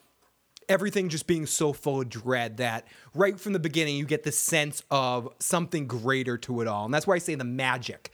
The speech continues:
that there's this sense of, it's not, magic isn't the best word, a sense of a mysticism, so to speak, to the entire world of The Sopranos. And in, in the Billy Bass thing, and the Christopher jumping inside the cat thing, and everything that's sort of a little outside of the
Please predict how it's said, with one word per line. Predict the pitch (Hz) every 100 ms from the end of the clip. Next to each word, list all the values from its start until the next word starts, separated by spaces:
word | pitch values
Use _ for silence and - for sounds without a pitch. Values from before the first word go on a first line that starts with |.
| - -
that | 127
there's | 151 131
this | 139 127 - - _ _ _ _ _ _ _ - -
sense | - 190 175
of, | 165
it's | 180 202
not, | 220
magic | 208 214 202
isn't | 196 165
the |
best | 143 131 -
word, | 110 - - -
a | 180
sense | 208 196
of | 156
a |
mysticism, | 139 175 180 - 175 - 160 143 135
so | - 151
to | 135
speak, | - 139 117
to | 127
the | 127
entire | 127 131 123
world | 120 127 117
of | 117
The |
Sopranos. | 120 123 143 123 101 101 - - - 156 -
And | 175 160 151 - _ _
in, | - 175
in | 185
the | 170
Billy | 208 160 143
Bass | 160 143 131 -
thing, | 131 117
and | 117
the |
Christopher | 117 175 165 170
jumping | 147 165 156
inside | 147 156 131
the | 135
cat | 160 143 -
thing, | - 113 107 - 160
and | 175
everything | 196 202 202 190 180
that's | 165 165
sort | - 170
of | 156
a | 147
little | 156 170 156
outside | 151 151 - - 143 143
of | 135
the | 120